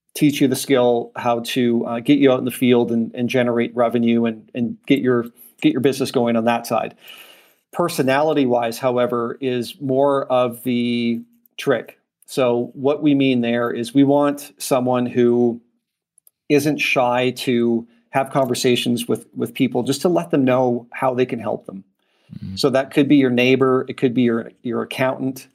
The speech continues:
Speaker 1: it could be your mechanic, <laughs> it could be your, your,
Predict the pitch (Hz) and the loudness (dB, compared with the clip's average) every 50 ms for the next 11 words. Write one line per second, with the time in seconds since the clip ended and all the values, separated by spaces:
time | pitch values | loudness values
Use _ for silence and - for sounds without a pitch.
0 | _ _ _ _ _ _ _ _ - 127 123 127 - 143 139 127 120 135 131 127 | _ _ _ _ _ _ _ _ -2 -2 -2 0 2 2 2 4 4 4 4 6
1 | 127 123 123 120 123 131 - _ _ _ _ _ _ _ _ - 147 143 135 123 | 6 6 6 6 4 2 -2 _ _ _ _ _ _ _ _ -2 0 0 2 0
2 | 120 - 143 139 135 143 123 107 - - - - - - - - 135 - - - | -2 -2 0 0 0 0 -2 -4 -8 -12 -10 -6 -6 -4 -2 -4 -4 -6 -6 -14
3 | - - - - - 147 139 - 165 147 131 147 147 139 135 135 131 131 127 127 | -18 -18 -10 -4 -2 -2 0 2 2 2 2 4 4 6 6 6 6 4 4 2
4 | 127 127 - 127 123 117 | 0 0 0 -2 -2 -2